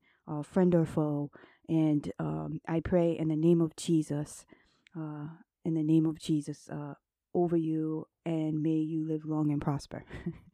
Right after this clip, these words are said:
<laughs> May grace, excuse me, peace, love be yours in full measure. Amen.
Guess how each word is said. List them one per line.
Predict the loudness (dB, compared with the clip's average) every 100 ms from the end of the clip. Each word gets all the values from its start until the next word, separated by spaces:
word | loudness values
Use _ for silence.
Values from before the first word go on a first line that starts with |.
| _
<laughs> | -18 -12 -14 -6 -4 -4 -8 -14 -20 0
May | 4 4
grace, | 8 10 10 6 0
excuse | -2 -4 -10 -6
me, | -8 -8 _ _ _ _ 2
peace, | 4 4 2 -10 -20 _ -2
love | 6 8 8 4 -4 -20 _ _ _ 0
be | 2
yours | 6 6 6 4 0
in | -2 -2
full | 2 4 4 0 0
measure. | 0 0 -4 -10 _ _ _ _ _ _ _ -6
Amen. | -2 0 -2 -4 -12